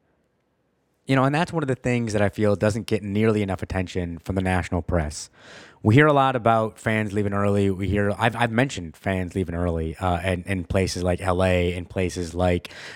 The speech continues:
New York and, and Saint Louis and a lot of the cities that we consider to be, quote unquote, the best baseball cities. Look, I've experienced it this summer.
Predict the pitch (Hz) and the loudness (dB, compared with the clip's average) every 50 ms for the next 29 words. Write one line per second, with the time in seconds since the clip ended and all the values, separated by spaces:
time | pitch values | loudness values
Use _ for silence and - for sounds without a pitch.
0 | - - 92 95 92 92 95 95 95 92 92 92 90 - - 98 98 90 87 87 | -14 -4 0 2 4 6 6 6 6 6 4 2 0 -4 -8 -10 -8 -8 -10 -10
1 | 85 92 92 87 87 85 85 85 - - - 95 90 92 98 101 98 95 92 92 | -8 -8 -8 -6 -6 -8 -10 -10 -10 -8 -8 -8 -6 -2 0 2 4 4 4 2
2 | 90 - - - 98 90 87 85 82 - - - - - - - - 120 131 139 | 0 -4 -6 -6 -6 -6 -6 -8 -12 -14 -20 -20 -20 -20 -14 -2 2 4 4 6
3 | 151 156 147 131 - 147 131 123 - 107 98 113 113 - 113 107 - - 117 104 | 4 4 0 0 0 0 0 0 -2 0 -2 -2 -4 -4 -8 -4 0 2 2 2
4 | 104 - 104 85 104 98 95 - - 104 101 98 87 - - 101 95 82 - 80 | 2 0 0 -2 -2 -2 -2 0 0 2 2 2 0 0 0 0 0 -2 -4 -2
5 | 82 101 98 - 90 90 95 90 82 - - 92 90 - - 156 147 110 95 92 | -2 -2 -2 -2 -4 -4 -4 -4 -4 -4 -6 -6 -4 -2 0 0 0 2 0 -2
6 | 92 - - - - _ - 170 165 160 165 147 139 - - 170 175 165 143 104 | -2 -6 -10 -18 -10 _ 0 2 4 4 4 4 2 0 0 2 2 2 2 0
7 | - 104 92 - 110 101 - - 151 135 95 78 73 | -2 -8 -8 -8 -8 -8 -4 -2 -2 -2 -2 -6 -10